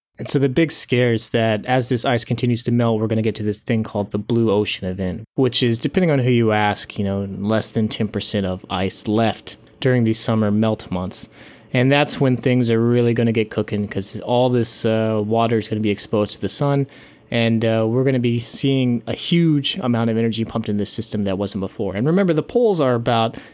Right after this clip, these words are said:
dissipating all the excess heat and excess energy that comes out from the tropics where the sun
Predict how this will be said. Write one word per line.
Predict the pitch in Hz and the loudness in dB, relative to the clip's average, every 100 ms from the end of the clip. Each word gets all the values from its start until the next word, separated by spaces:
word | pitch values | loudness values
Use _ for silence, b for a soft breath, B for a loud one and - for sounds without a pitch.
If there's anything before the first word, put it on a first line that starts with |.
| - | -4
dissipating | 175 - - 151 135 127 | -2 0 0 2 2 2
all | 120 | 2
the | 120 - | 2 0
excess | 123 - 117 | -2 -2 -4
heat | - 180 185 - B B | 0 0 0 -6 B B
and | 135 | -2
excess | 123 123 - | 0 -2 0
energy | 139 127 120 | 0 2 2
that | 113 - | 0 0
comes | 117 113 | 0 0
out | 110 107 107 - | 2 0 0 -6
from | - - 110 107 110 - 127 | -10 -2 0 2 0 -4 -6
the | 110 | -4
tropics | - 104 - 101 - 117 | 0 -2 0 -2 -2 -2
where | 110 | 0
the | 107 110 107 | 0 0 -2
sun | - 170 131 | 0 2 2